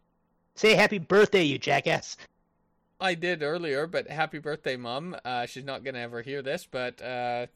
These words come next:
Speaker 2: I've, I've
Speaker 1: But
Speaker 2: forbidden
Speaker 1: people
Speaker 2: her
Speaker 1: don't know that you said it earlier.
Speaker 2: I have forbidden her from listening. I have told her she's not allowed to listen.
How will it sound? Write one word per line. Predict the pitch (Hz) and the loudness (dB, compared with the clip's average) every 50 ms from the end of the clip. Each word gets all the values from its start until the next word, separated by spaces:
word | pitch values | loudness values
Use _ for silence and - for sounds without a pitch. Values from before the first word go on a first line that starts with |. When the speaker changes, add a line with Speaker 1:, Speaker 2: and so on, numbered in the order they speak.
| _ _ _ _ _ _ _ _ _ _ _ _ _ _ _ _ _ _ _ _ _ _ _ _ _ _ _ | _ _ _ _ _ _ _ _ _ _ _ _ _ _ _ _ _ _ _ _ _ _ _ _ _ _ _
Speaker 2:
I've, | - 156 151 156 - _ | -2 -2 -2 -4 -6 _
I've | 180 185 185 - | 0 0 0 0
Speaker 1:
But | - - 214 | 0 0 0
Speaker 2:
forbidden | 185 180 226 233 247 | 2 4 4 4 4
Speaker 1:
people | 277 208 226 233 233 | 4 4 6 4 4
Speaker 2:
her | 226 | 6
Speaker 1:
don't | 175 214 220 208 | 4 4 4 6
know | 190 208 247 254 | 6 6 6 6
that | 214 165 | 6 2
you | 151 151 | 0 -2
said | 143 - - 156 135 | 0 2 2 2 0
it | 123 120 | 0 -4
earlier. | 123 127 127 135 156 226 | -4 -2 -2 -2 -2 2
Speaker 2:
I | 180 180 185 | 4 4 4
have | 170 190 196 185 | 6 4 2 2
forbidden | - - - 196 180 160 156 180 180 170 175 175 | 2 -4 -6 -6 -6 -2 -2 -2 -2 -2 -4 -6
her | 170 180 175 170 175 165 | -4 -4 -2 -2 -4 -6
from | - - 170 156 151 | -4 -8 -8 -6 -4
listening. | 143 135 - - 131 117 117 - - _ | -6 -6 -6 -6 -8 -10 -10 -10 -10 _
I | - 143 | -4 -4
have | 139 127 - | -4 -4 -4
told | 156 147 147 151 | -4 -4 -4 -4
her | 165 156 | -6 -8
she's | - - 123 123 | -6 -6 -8 -8
not | 131 127 131 147 160 | -6 -4 -4 -4 -2
allowed | 170 165 170 170 165 | 2 4 4 4 2
to | 170 170 | 0 -6
listen. | 165 151 143 - - 147 143 147 147 | -4 -4 -4 -4 -6 -8 -8 -8 -14